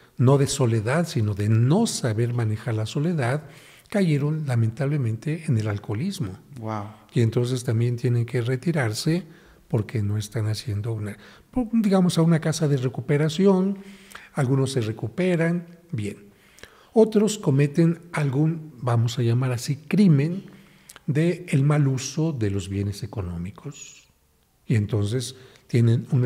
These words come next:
Speaker 1: enriquecimiento ilícito, no utilizan el dinero para las obras que se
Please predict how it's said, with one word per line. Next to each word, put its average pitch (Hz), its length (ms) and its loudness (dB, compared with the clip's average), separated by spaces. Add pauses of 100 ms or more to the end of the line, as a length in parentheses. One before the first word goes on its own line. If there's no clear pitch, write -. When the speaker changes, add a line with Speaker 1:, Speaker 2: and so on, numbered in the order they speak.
Speaker 1:
enriquecimiento 110 960 0
ilícito, 139 840 -2 (460)
no 120 160 6
utilizan 117 480 2
el 104 100 -2
dinero 113 320 0
para 98 240 -2
las 95 260 -6
obras 135 360 2
que - 100 -6
se 113 140 -4